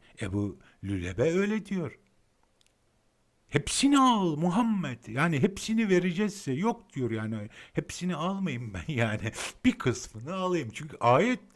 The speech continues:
e, ona uygun yani. Şimdi bak ayette bile, e, mallarda bir ölçü söylemedi ama olsun Muhammed, e, mallarını aldı,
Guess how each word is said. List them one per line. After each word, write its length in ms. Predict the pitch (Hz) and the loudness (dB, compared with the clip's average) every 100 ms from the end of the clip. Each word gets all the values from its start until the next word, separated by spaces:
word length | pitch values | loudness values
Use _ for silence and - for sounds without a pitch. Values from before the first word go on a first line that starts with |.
| - - _ _ - 143 | -20 -20 _ _ -12 -4
e, 360 | 156 156 147 117 - _ 160 - - | 0 0 0 -4 -18 _ -20 -20 -4
ona 260 | 208 240 220 | -2 0 -2
uygun 420 | 185 196 190 214 | 0 0 0 0
yani. 280 | 170 127 117 | 0 0 -2
Şimdi 220 | 165 143 | -4 -2
bak 240 | 127 - | -2 2
ayette 500 | 160 170 180 180 185 | 4 4 2 -2 -4
bile, 400 | 170 151 131 - - - - - - - | -2 -2 -4 -6 -14 -18 -20 -18 -16 -12
e, 180 | 139 123 | -6 -4
mallarda 720 | 123 147 160 151 147 135 151 139 | 0 0 2 2 0 0 -2 -2
bir 140 | 147 | -2
ölçü 460 | 143 143 120 - 143 | 4 4 4 -4 -8
söylemedi 680 | - 139 147 196 180 120 135 | 0 2 2 0 -2 -2 -4
ama 320 | 160 202 165 | -4 -4 -4
olsun 400 | 196 175 - 117 | -4 -4 -6 -8
Muhammed, 720 | 117 135 170 127 104 120 120 | -6 -6 -4 -4 -6 -8 -10
e, 420 | 107 123 117 110 | -8 -6 -6 -8
mallarını 540 | 117 143 110 107 101 92 | -6 -6 -2 -4 -4 -6
aldı, 800 | 95 95 95 107 156 226 233 | -6 -6 -2 4 4 4 2